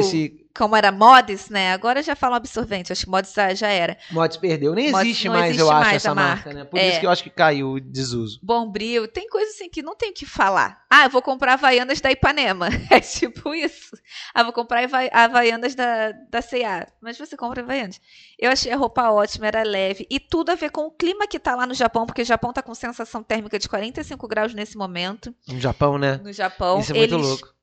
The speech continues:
Speaker 2: É, eles tão até re-, os atletas tão reclamando, atleta bra-, brasileiro, nordestino, carioca, reclamando muito porque lá tá calor. Quando foi Seul, é, no Japão,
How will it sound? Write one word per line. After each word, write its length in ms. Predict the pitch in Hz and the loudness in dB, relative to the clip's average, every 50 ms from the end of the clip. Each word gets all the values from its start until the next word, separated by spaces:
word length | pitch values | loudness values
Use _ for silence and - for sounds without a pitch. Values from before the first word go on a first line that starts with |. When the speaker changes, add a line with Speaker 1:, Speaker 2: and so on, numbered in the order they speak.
| _ _ - | _ _ -2
Speaker 2:
É, 140 | 226 233 233 | -2 0 0
eles 180 | 220 226 233 | -2 -4 -8
tão 160 | - - 240 247 | -10 -8 -6 -6
até 240 | 240 240 - 254 262 | -6 -4 -4 -6 -6
re-, 140 | 302 302 254 | -6 -6 -6
os 100 | 240 240 | -8 -8
atletas 340 | 233 220 - 226 226 226 247 | -8 -6 -6 -8 -8 -8 -8
tão 120 | - 233 247 | -8 -6 -6
reclamando, 480 | 254 - - 226 208 226 247 247 226 - 139 | -6 -4 -4 -4 -4 -4 -8 -10 -10 -10 -10
atleta 340 | - - 208 190 - - 185 | -8 -6 -8 -8 -8 -10 -12
bra-, 340 | 185 190 175 175 185 208 202 | -8 -4 -2 0 0 -2 -2
brasileiro, 1000 | 190 190 170 175 185 202 214 233 277 320 339 330 269 233 220 220 226 240 254 262 | -2 0 2 2 2 2 0 0 -2 -2 0 2 4 6 6 6 6 4 2 -2
nordestino, 1120 | 247 202 208 240 285 294 247 320 330 339 - - - - 220 214 208 214 220 226 226 240 | 0 2 2 2 2 2 -2 -4 -6 -4 -6 -6 -10 -8 -8 -6 -6 -6 -6 -6 -8 -10
carioca, 580 | - - 214 220 262 311 277 208 214 - - - _ _ _ _ _ _ _ _ _ | -8 -8 -8 -6 -4 -2 -2 -2 -2 -4 -8 -14 _ _ _ _ _ _ _ _ _
reclamando 760 | - 269 226 220 - 247 233 233 226 226 233 247 254 302 311 277 | -6 -4 -4 -2 0 0 0 2 0 -2 -4 -4 -2 -4 -4 -4
muito 420 | 254 226 220 233 254 285 - - | -4 -4 -4 -4 -4 -6 -8 -8
porque 300 | - 240 254 - - 233 | -6 -6 -6 -6 -6 -6
lá 160 | 220 220 226 | -4 -4 -4
tá 120 | - - 254 | -4 -6 -10
calor. 640 | - - 302 302 294 262 214 202 220 - - - _ _ - - - - _ - | -8 -6 -6 -4 -2 0 0 0 0 -2 -6 -14 _ _ -20 -20 -20 -20 _ -6
Quando 240 | - 254 262 269 277 | -4 -2 -2 -4 -4
foi 180 | - - 254 | -6 -6 -6
Seul, 640 | 254 - - - 254 220 214 240 285 302 262 214 _ _ _ _ _ _ _ _ _ _ _ _ _ _ _ _ _ - | -6 -6 -8 -4 -2 0 0 0 0 -2 -6 -10 _ _ _ _ _ _ _ _ _ _ _ _ _ _ _ _ _ -8
é, 460 | - 185 180 170 170 170 165 165 160 160 | -4 -4 -4 -4 -4 -8 -10 -10 -12 -12
no 100 | 165 185 | -12 -8
Japão, 580 | - 170 170 - 240 247 269 247 208 202 - | -8 -8 -4 -2 -2 0 0 -2 -4 -8 -16